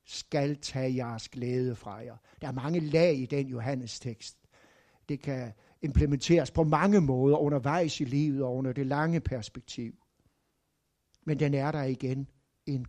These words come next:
kort tid. Og der er andre tekster i skriften, også fra Gamle Testamente, der fokuserer det her. Og så, om så skal være, det er altså ikke sikkert, man kommer til at blive prøvet vældig meget.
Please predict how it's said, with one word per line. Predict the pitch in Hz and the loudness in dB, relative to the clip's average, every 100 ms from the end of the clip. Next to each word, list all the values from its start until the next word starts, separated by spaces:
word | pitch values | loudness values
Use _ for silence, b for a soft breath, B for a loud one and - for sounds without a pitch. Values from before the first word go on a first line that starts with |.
| - | -12
kort | - - 147 147 - | -10 -4 -4 -4 -12
tid. | - 123 120 | -10 -8 -10
Og | - | -12
der | 139 | -14
er | 139 - | -12 -6
andre | 185 226 185 | -4 -4 -6
tekster | - 165 - 156 | -4 -4 -4 -6
i | |
skriften, | 127 - 151 147 - 131 b b b b b _ | -6 -6 -8 -8 -12 -12 b b b b b _
også | - 151 | -8 -6
fra | 139 | -4
Gamle | 135 147 | -4 -4
Testamente, | 143 123 135 120 127 - | -6 -8 -8 -6 -8 -6
der | 156 | -6
fokuserer | - 151 104 - 165 160 | -4 -4 -4 -2 -2 -2
det | 101 117 | -6 -14
her. | 101 - _ _ _ _ _ _ _ _ _ _ - | -16 -18 _ _ _ _ _ _ _ _ _ _ -4
Og | 170 | -2
så, | - 240 233 b b b b b - | 2 2 0 b b b b b -2
om | 220 202 | 0 0
så | - 254 254 | 6 8 8
skal | 170 214 190 | 4 0 4
være, | 180 196 233 120 - - _ _ _ _ _ _ _ _ _ - | 6 6 6 2 -6 -20 _ _ _ _ _ _ _ _ _ -6
det | 247 | -6
er | 233 | -4
altså | 214 214 | -4 -2
ikke | 269 - | -4 -4
sikkert, | - 285 302 247 | -2 0 0 -2
man | 208 185 | 0 -4
kommer | 143 - 180 185 | -4 -4 -2 0
til | 160 220 | 0 0
at | 202 | 0
blive | 170 | -2
prøvet | - 170 185 214 185 | -2 2 4 4 4
vældig | 156 190 180 | 2 0 -4
meget. | 135 127 156 147 | -4 -2 -2 -4